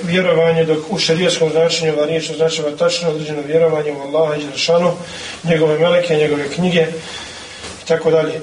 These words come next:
A zatim potvrđivanje svega toga jezikom i izvršavanje islamskih propisa. Ono što jasno ukazuje na činjenicu da činjenje dijela spada u iman jesu i riječi uzvišenog: „وَمَا كَانَ اللَّهُ لِيُضِيعَ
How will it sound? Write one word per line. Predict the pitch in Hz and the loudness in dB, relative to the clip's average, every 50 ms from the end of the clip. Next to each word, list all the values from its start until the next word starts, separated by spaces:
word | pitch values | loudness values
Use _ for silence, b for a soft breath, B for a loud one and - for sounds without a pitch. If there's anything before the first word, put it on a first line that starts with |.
| - | 0
A | - 165 | 0 2
zatim | 156 180 190 - - 190 165 | 2 2 2 2 2 0 2
potvrđivanje | 165 170 - 170 160 156 160 190 196 190 185 175 165 160 | 2 2 2 2 0 2 2 2 2 2 2 2 2 2
svega | 160 - - 185 185 175 170 160 | 0 0 -2 -2 0 2 2 0
toga | 160 - 185 185 175 170 | 0 0 -4 -2 0 2
jezikom | 156 151 156 175 180 180 185 170 - 170 156 151 | 2 2 2 0 0 -2 -4 -2 0 0 0 0
i | |
izvršavanje | 151 147 147 143 - - 165 165 170 170 170 165 156 151 | 0 -2 -2 -2 -2 2 2 4 4 4 4 2 2 0
islamskih | 151 - - 165 156 - 180 180 160 | -2 -2 -2 -2 -2 -2 -6 -6 -2
propisa. | - 170 160 - 156 147 - - - - 131 - - B B B B B B B 147 | 0 0 0 0 -4 -6 -4 -6 -6 -6 -10 -14 -14 B B B B B B B -4
Ono | 151 180 180 190 185 | 0 2 2 2 2
što | - - 180 | 0 2 2
jasno | 165 175 190 190 - - 175 165 | 2 4 4 2 2 2 2 0
ukazuje | 156 - 180 180 180 175 165 156 | 2 2 2 2 2 4 2 2
na | 151 | 2
činjenicu | - 190 196 180 165 160 - - | 0 0 2 2 2 0 0 0
da | 151 156 151 | -2 0 0
činjenje | - - 190 196 175 165 151 147 | 0 0 0 2 2 2 2 0
dijela | 147 156 165 160 156 147 | 0 0 2 2 2 2
spada | - - - 165 160 151 | 0 2 2 4 4 4
u | 143 143 | 2 2
iman | 147 156 165 170 160 147 143 143 | 2 0 2 2 2 0 0 0
jesu | 143 160 170 - - - 165 | 2 2 2 2 0 -4 -4
i | 160 151 | -6 -6
riječi | 151 160 165 156 - 165 165 | -2 -2 -2 -2 -2 -4 -4
uzvišenog: | 160 165 175 - - 170 165 160 156 156 156 160 160 B B B B B B B B | -4 -4 -4 -4 -2 2 2 4 2 2 0 -4 -10 B B B B B B B B
„وَمَا | 165 160 170 180 180 175 165 160 160 165 | 0 2 4 4 4 4 2 2 0 0
كَانَ | 185 185 180 170 160 | 0 2 2 4 4
اللَّهُ | 160 156 160 170 180 180 170 170 165 | 2 4 2 4 4 4 4 4 2
لِيُضِيعَ | 156 160 151 151 147 156 160 175 175 170 160 160 | 2 0 -2 -2 -2 -2 -2 0 2 2 2 2